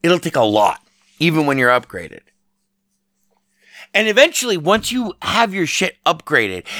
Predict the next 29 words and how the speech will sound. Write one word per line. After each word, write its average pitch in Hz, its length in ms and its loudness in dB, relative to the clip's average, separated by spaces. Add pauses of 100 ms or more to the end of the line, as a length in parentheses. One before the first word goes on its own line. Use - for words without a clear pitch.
and 214 100 0
you 269 80 4
can 302 80 4
have - 160 0
all 269 240 6
these 233 200 -2
different 202 240 0
weapons, 180 320 2
they're 147 160 -8
all 226 200 4
deploying 190 540 -2
at - 200 -8
all 165 460 4
times. 139 600 0
They're 127 240 -2
all 165 540 6 (340)
either 156 500 2
unidirectional. 175 1120 2 (380)
Y-, 175 180 -6
you 175 140 2
don't 254 280 4
aim. 175 340 -2
There 131 100 0
is 175 240 0
no 208 480 2 (640)
firing 180 720 2
of 151 80 2
a 143 100 2
button. 110 480 0